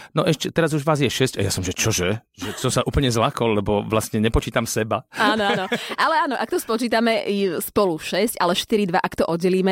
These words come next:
Speaker 2: ženy a muži, kto vyhráva?
Speaker 1: No, e, musím povedať, že pán Elliot, ja ho zásadne volám pán Elliot, lebo má obrovskú pozornosť a krásne sa rozhodol na tento svet prísť zrovna k nám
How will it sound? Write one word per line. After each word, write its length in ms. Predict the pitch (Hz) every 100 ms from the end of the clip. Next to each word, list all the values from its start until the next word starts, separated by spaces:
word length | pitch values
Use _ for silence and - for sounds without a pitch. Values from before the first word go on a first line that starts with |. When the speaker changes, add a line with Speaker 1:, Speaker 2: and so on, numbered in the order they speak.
| 196
Speaker 2:
ženy 360 | 165 180 175 185
a 120 | 170
muži, 260 | 151 151 190
kto 180 | 208
vyhráva? 400 | 185 185 127 123 - _ -
Speaker 1:
No, 200 | 110 123
e, 180 | 120 107
musím 480 | 104 107 156 - 170
povedať, 400 | 147 127 127 123
že 140 | 113 117
pán 380 | - - 113 117
Elliot, 420 | 107 104 104 123
ja 120 | 95
ho 80 | 87
zásadne 320 | 85 - 92
volám 260 | 82 80 82
pán 280 | - 80 78
Elliot, 360 | 78 76 85
lebo 200 | 82 78 80
má 120 | 71
obrovskú 640 | - 87 85 80 - - 78
pozornosť 680 | 85 82 87 73 78 82 78
a 100 | 76 73
krásne 480 | - 85 78 - 87
sa 180 | 82 85
rozhodol 420 | 85 95 92 87
na 100 | 82
tento 220 | 80 87 87
svet 320 | - 82 -
prísť 400 | 87 85 - 90
zrovna 340 | 90 87 85
k 120 | -
nám 220 | 87 90